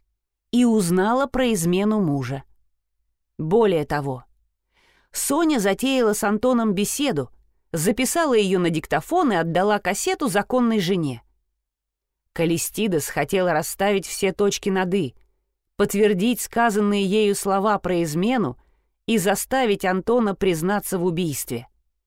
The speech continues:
Вот когда Эмма решила мстить.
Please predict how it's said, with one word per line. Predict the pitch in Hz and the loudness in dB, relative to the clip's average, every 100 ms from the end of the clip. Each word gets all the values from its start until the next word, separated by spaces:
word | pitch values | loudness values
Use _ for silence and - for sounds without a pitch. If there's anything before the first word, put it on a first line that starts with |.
| _ _ _ _ _ _ - | _ _ _ _ _ _ -6
Вот | 147 190 233 - | 0 2 2 0
когда | 151 151 151 - | -4 -2 -2 -2
Эмма | 190 175 147 139 | -2 0 0 -2
решила | 151 - 170 143 | -2 -2 -2 -2
мстить. | 147 - - 170 - | -2 -6 -4 -6 -6